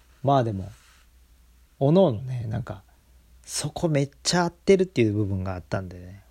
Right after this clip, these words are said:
はい。まあ、面白い心理テストなんで、皆さん興味があったらやってみてください。はい。まあ、そんなこんなでね、今日は二回目の録音でしたが、そろそろ終わろうと思います。はい。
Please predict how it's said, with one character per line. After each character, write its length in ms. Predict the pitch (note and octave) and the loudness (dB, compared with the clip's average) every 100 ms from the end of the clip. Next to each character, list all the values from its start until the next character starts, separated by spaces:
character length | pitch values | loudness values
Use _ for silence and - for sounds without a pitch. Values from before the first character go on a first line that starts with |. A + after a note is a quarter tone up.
| _ - | _ -8
は 220 | G2+ F#2 | -6 -6
い。 120 | G2+ _ _ _ _ _ _ _ _ _ _ _ _ | -14 _ _ _ _ _ _ _ _ _ _ _ _
ま 140 | C3 A2 | 0 2
あ、 60 | |
面 160 | G#2 A2 | 2 0
白 180 | A2 G2+ | -2 -2
い 40 | |
心 200 | - G#2 | -2 -4
理 100 | G2 | -4
テ 120 | G#2 | -4
ス 80 | G2 | -6
ト 80 | G#2 | -8
な 100 | G2 | -8
ん 60 | |
で、 80 | F#2+ | -6
皆 140 | G#2 A2 | -4 -4
さ 120 | - | -6
ん 60 | |
興 160 | F#2+ A2 | -6 -4
味 100 | A2+ | -4
が 80 | G#2+ | -8
あ 20 | |
っ 40 | |
た 120 | F#2+ G#2 | -8 -8
ら 200 | G#2 - _ - - - _ _ | -8 -14 _ -20 -20 -20 _ _
や 100 | A#2+ | -2
っ 20 | |
て 100 | A#2 | 0
み 80 | A#2 | 0
て 80 | A#2 | 0
く 80 | G#2+ | -2
だ 40 | |
さ 140 | G#2+ - | -4 -12
い。 60 | - _ | -20 _
は 180 | - A2 | -6 -4
い。 120 | F#2+ - _ _ - _ _ _ _ | -4 -8 _ _ -20 _ _ _ _
ま 320 | A2+ G#2 G2 | -2 -2 -4
あ、 40 | F#2+ | -4
そ 160 | A2+ | -4
ん 40 | G#2 | -4
な 100 | F#2+ | -4
こ 100 | B2 | -8
ん 40 | |
な 80 | F#2+ | -10
で 80 | F#2 | -12
ね、 220 | F#2+ - _ _ | -16 -18 _ _
今 120 | G#2+ | -8
日 40 | F#2 | -8
は 140 | F2+ - - - | -10 -18 -20 -8
二 120 | A2 | -4
回 140 | A2+ | -2
目 140 | A2 G2+ | -2 -4
の 220 | G2 - - | -4 -8 -4
録 220 | A2+ - | -2 -2
音 80 | G2 | -6
で 60 | |
し 100 | F#2+ | -8
た 100 | - | -12
が、 140 | G2 - | -14 -16
そ 140 | - - | -10 -6
ろ 80 | G#2+ | -6
そ 140 | - | -8
ろ 140 | G2 - _ - - - _ | -14 -16 _ -20 -20 -20 _
終 80 | A2 | 0
わ 80 | A2 | 0
ろ 80 | G2+ | -2
う 40 | |
と 100 | - | -6
思 100 | G2+ | -12
い 20 | |
ま 140 | F#2 F#2 | -12 -10
す。 220 | - - | -10 -12
は 160 | - G2+ | -8 -6
い。 120 | G2+ | -6